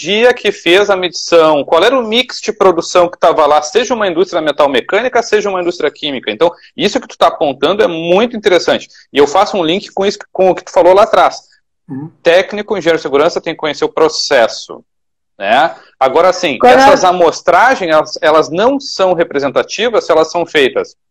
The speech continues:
Speaker 1: num dia por ano, quando dá tempo, né? E aí tu não conhece,
Speaker 3: Uhum.
Speaker 1: talvez tu desconheça o teu processo,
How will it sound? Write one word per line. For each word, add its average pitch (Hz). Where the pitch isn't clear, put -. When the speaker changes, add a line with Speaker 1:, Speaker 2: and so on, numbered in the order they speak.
Speaker 1:
num 196
dia 165
por 156
ano, 233
quando 226
dá 214
tempo, 139
né? 127
E 156
aí 139
tu 147
não 185
conhece, 233
Speaker 3:
Uhum. 156
Speaker 1:
talvez 123
tu -
desconheça 214
o -
teu 123
processo, -